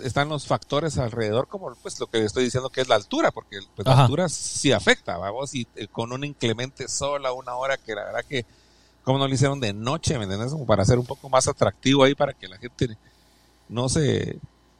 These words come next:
Speaker 1: porque, pues, se corre peligro hasta de, de, <laughs> de, de insolación, pues, con el sol que hay ahorita. Pero ya de ahí, con los señalamientos, pues, yo cuando vi el, el once inicial de esta tarde, pues, pensé, bueno, pues, sí,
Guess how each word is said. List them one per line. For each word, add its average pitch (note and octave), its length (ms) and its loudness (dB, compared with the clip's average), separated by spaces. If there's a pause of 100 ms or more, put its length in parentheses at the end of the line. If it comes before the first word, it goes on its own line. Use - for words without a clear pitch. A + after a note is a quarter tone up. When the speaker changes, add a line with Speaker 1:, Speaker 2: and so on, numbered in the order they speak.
(100)
Speaker 1:
porque, G2+ 220 -10
pues, F#2 340 -2
se - 180 2
corre C#3 200 8
peligro C#3 320 10
hasta A#2 220 8
de, F2+ 160 0
de, F#2+ 200 0
<laughs> - 640 2
de, A2 180 0
de A2+ 100 4
insolación, G#2+ 760 2
pues, C3+ 140 -4
con G#2 220 -10
el F#2+ 100 -10
sol C#3+ 260 2
que - 140 4
hay C#3 100 8
ahorita. B2+ 460 0 (960)
Pero F#3+ 260 8
ya G3 160 8
de B3+ 100 8
ahí, B3+ 540 2
con F3 160 0
los D#3 140 0
señalamientos, D#3 680 0
pues, - 180 -2
yo F#3 120 2
cuando A3+ 300 0
vi G3 140 0
el, G#3 260 4
el D3+ 200 -2
once G3 280 -6
inicial F#3 400 -4
de G3+ 120 -2
esta F#3 200 -8
tarde, G3 760 0 (500)
pues, C3 140 -2
pensé, C3+ 400 4
bueno, E3 260 -2
pues, - 160 -2
sí, - 200 6